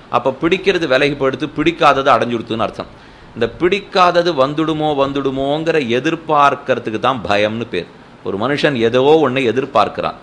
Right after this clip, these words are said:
நமக்கு நல்லது நடந்துடும்னு எதிர்பார்க்கிறான், அதுக்கு ஆசைன்னு பேர். நல்லது அல்லாதது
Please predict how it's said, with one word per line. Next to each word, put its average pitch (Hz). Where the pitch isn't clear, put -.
நமக்கு 113
நல்லது 165
நடந்துடும்னு 143
எதிர்பார்க்கிறான், 110
அதுக்கு 117
ஆசைன்னு 123
பேர். 92
நல்லது 143
அல்லாதது 151